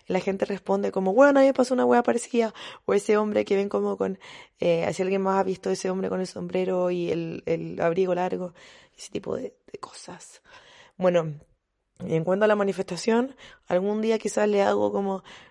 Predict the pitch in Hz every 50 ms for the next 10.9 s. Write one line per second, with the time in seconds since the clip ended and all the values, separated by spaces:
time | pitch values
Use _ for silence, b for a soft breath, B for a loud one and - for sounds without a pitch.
0 | B - - 190 196 214 226 233 233 226 226 220 220 214 208 - 196 190 190 202
1 | 208 233 247 247 226 - - 233 240 233 233 214 - - - 392 392 370 359 190
2 | 185 185 185 - 196 202 - - 226 226 226 226 220 220 208 - 208 208 208 220
3 | 226 220 220 220 220 - 214 - 208 - - 208 214 226 254 254 - b b b
4 | b b b b b b b b b _ - - 196 190 190 185 185 190 180 185
5 | 185 - - 220 - 247 262 262 262 - - - - 294 254 226 214 - 214 202
6 | - 208 196 202 185 208 208 196 196 190 190 196 190 190 185 185 185 - 185 190
7 | 170 - B B B B B B B B B B B B B B B _ - 190
8 | 185 185 180 180 180 175 170 170 165 170 175 180 240 214 - - 214 - 220 -
9 | - 302 285 285 285 285 262 - - - _ _ - 269 262 220 180 196 185 175
10 | - 180 175 - 180 170 - - - - 139 - _ - - 175 160